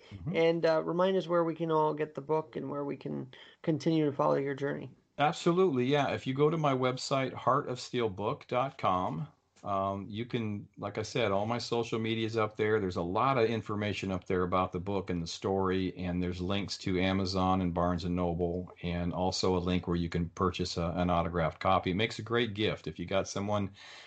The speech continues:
Speaker 1: who's a reader that loves a great story, um, that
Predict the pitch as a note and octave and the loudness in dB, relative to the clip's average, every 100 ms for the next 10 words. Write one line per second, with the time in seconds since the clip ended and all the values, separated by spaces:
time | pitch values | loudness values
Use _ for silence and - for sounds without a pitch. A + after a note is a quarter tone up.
0 | - A2+ F#2 F2 G2 A#2 A#2+ A#2+ A2 - | -4 -2 0 0 2 4 4 4 2 -10
1 | - _ F2+ E2+ G2+ A2 G#2 F#2+ G2+ A2 | -20 _ -2 2 2 2 0 -8 2 2
2 | - - A2 A2 A2 A2+ A2 - F#2 F2+ | 2 -2 2 4 4 2 -4 -4 -2 -2
3 | F2 F2 G#2+ G#2 | -2 -6 -4 -4